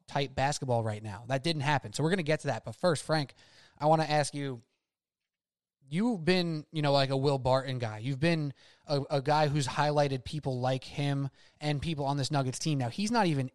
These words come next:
in the bubble right now. He's not on the team. I mean, he might be back in the bubble. He's not playing right now. What are some of the other things on the Nuggets that you've been impressed with? You know, seeing them, obviously Murray and Jokic are so impressive, but what else is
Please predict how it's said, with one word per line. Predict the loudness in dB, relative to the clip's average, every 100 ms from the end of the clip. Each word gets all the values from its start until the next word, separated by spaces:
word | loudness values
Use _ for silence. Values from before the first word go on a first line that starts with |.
| -2
in | 0
the | 2
bubble | 4 4 4
right | 0 0
now. | -2 -2
He's | 0
not | 0 0
on | 0 0
the | 0
team. | -2 0
I | 0
mean, |
he | 2
might | 2
be | 2
back | 2 2
in | 2
the |
bubble. | 0 2
He's |
not | -2 -2
playing | -2 0 0
right | -2
now. | -6 -10 -12 _ -20 -20 _ _ 2
What | 6
are | 6
some | 6 2
of | 2
the | 0 0
other | 2 4 4
things | 4 2 2 0 -4 -6 -8
on | -4 -4
the | -2
Nuggets | 0 0 -2 -6
that | -8 -6
you've | -4 -2
been | -4
impressed | -2 -2 -4 -4
with? | -8 _ _
You | -8
know, | -6
seeing | -2 0 0
them, | 0 -2 -6 -16 2
obviously | 4 4 2 0
Murray | 0 2 2
and | 0
Jokic | 0 0 -2
are |
so | 0 2
impressive, | 2 0 0 0 -4
but | -2
what | 2 4
else | 4 2 -4
is | -2 -2 -2